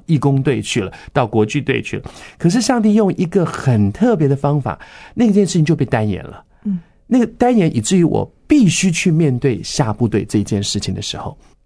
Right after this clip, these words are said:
Speaker 1: 我突然就是有一个感动说，试试看吧，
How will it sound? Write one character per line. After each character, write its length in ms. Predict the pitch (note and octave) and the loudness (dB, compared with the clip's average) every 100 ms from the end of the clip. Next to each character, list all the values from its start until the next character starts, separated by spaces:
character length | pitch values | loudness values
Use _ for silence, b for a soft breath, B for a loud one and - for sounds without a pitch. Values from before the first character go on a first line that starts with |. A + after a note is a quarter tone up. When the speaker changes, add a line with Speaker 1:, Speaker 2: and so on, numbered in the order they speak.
| _ | _
Speaker 1:
我 100 | - D3 _ | -10 -10 _
突 200 | - F4 | 0 2
然 280 | C#4 D#3 D3 | 4 2 2
就 140 | - | 0
是 140 | E3+ - | 0 -2
有 80 | - | -4
一 100 | A#2+ | -2
个 120 | G2+ | -2
感 240 | - F#2+ A2 | -2 -6 -4
动 180 | G#2+ | -2
说， 400 | A2 - G2+ G#2+ - - _ _ _ _ | -2 -6 -8 -8 -12 -20 _ _ _ _
试 200 | - A#3 | -4 0
试 220 | G#3 - | 0 0
看 320 | C#3+ D3 D3+ G#2 | -4 -2 -2 -4
吧， 260 | - - | -10 -16